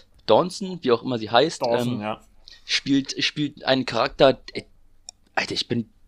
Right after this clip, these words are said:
Speaker 1: ich bin kaputt gegangen auf dem Sofa, das war absoluter Hammer. Ähm, Staffelfinale sowieso, Staffelfinale, es ist unfassbar, was da passiert. Ähm, und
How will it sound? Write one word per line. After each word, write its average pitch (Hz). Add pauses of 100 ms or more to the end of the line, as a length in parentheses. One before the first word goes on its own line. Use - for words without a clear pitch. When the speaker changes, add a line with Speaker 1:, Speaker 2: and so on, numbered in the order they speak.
(100)
Speaker 1:
ich -
bin 120
kaputt -
gegangen 120
auf 98
dem 107
Sofa, 104
das 101
war -
absoluter 135
Hammer. 113 (680)
Ähm, 117
Staffelfinale 131
sowieso, 117
Staffelfinale, 113
es - (360)
ist -
unfassbar, 127
was 117
da -
passiert. - (500)
Ähm, 113 (640)
und 110